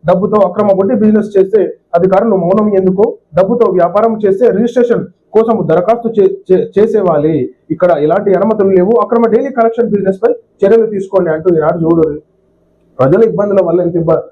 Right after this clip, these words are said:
ప్రజ-, ఈ అక్రమ, ఈ దళారుల దందా మధ్యలో బ్రోకర్ గా ఉండి ఈ ఫైనాన్స్ దందా నడిపించుకుంటే ప్రజలు ఎట్లా హింసిస్తున్నారో ఖచ్చితంగా అధికారులు చర్యలు తీసుకోవాలి. ఉద్యాన ప్రాంతంలోని ప్రజల అవసరాలకు ఆసరాగా చేసుకుని నిత్యం డైలీ కలెక్షన్ అంటే,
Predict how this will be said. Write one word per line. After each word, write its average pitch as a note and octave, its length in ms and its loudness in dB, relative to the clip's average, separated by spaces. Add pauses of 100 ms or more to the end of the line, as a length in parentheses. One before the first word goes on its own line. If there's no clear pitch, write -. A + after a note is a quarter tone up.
(560)
ప్రజ-, E3 360 2
ఈ F3 220 0
అక్రమ, A#3+ 400 0 (640)
ఈ - 60 4
దళారుల G3+ 380 2
దందా F#3+ 260 0 (100)
మధ్యలో G3 240 0
బ్రోకర్ F#3+ 340 2
గా F3+ 240 0
ఉండి E3 320 -2 (180)
ఈ E3 60 0
ఫైనాన్స్ F#3+ 380 0
దందా F#3+ 220 2
నడిపించుకుంటే E3 520 -4
ప్రజలు - 360 0
ఎట్లా - 180 -4
హింసిస్తున్నారో - 640 -2 (280)
ఖచ్చితంగా F#3+ 400 0
అధికారులు E3+ 320 0
చర్యలు D3+ 320 0
తీసుకోవాలి. A#2+ 640 -4 (400)
ఉద్యాన B3 240 2
ప్రాంతంలోని G#3+ 580 0
ప్రజల G#3 280 0
అవసరాలకు A3+ 800 0 (160)
ఆసరాగా G3+ 520 0
చేసుకుని F#3 300 -2
నిత్యం G#3+ 320 0
డైలీ A#3+ 260 0
కలెక్షన్ A#3 320 -2
అంటే, F3+ 380 -2